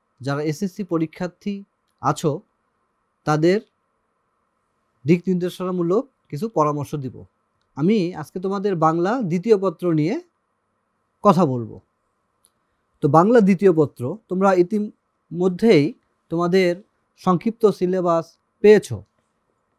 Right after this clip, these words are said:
তো সংক্ষিপ্ত সিলেবাসে তোমাদের ব্যাকরণ অংশে তিরিশ আর নির্মিতি অংশে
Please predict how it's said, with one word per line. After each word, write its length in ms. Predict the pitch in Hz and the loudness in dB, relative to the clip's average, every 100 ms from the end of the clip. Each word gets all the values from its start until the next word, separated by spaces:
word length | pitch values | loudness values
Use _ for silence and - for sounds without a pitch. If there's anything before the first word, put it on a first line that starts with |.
| _ - | _ -8
তো 80 | |
সংক্ষিপ্ত 640 | 156 165 190 226 254 247 208 | -2 -2 -2 0 4 6 4
সিলেবাসে 640 | - 208 220 208 147 143 - _ _ _ - | 2 4 4 2 -2 -2 -8 _ _ _ 0
তোমাদের 500 | 180 185 196 196 208 _ _ | 2 6 6 4 -4 _ _
ব্যাকরণ 540 | 117 156 160 208 214 214 | 0 4 4 4 2 0
অংশে 440 | 208 - 214 240 - _ - | -4 -2 -2 -2 -10 _ -2
তিরিশ 560 | 185 214 285 - _ _ _ _ | 0 2 0 -4 _ _ _ _
আর 320 | 143 143 147 - _ _ _ | 4 4 2 -4 _ _ _
নির্মিতি 600 | 123 170 196 214 208 233 | 4 6 8 4 2 0
অংশে 400 | 214 214 - 269 | 0 0 -4 -4